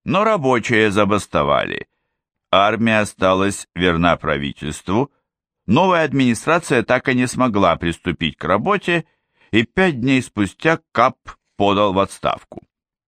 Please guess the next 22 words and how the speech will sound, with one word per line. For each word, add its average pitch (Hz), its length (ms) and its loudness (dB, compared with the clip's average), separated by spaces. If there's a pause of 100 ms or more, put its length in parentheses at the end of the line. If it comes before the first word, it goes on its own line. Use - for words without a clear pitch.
(260)
Правительство 160 640 -2
вернулось 80 720 0 (520)
и 107 100 2
призвало 113 600 0
рабочих 117 560 -2
прекратить 110 640 -2
забастовку, 80 880 -4 (640)
но 92 160 2
те 117 200 2
потребовали 104 800 0
свою 92 400 -2
долю 90 380 0
в - 100 -14
победе. 50 580 -4 (580)
Вслед 117 360 0
за 95 220 0
Каппом 139 540 0
должны 104 360 0
были 101 240 0
уйти 95 300 0
в 87 60 -2
отставку 82 760 -2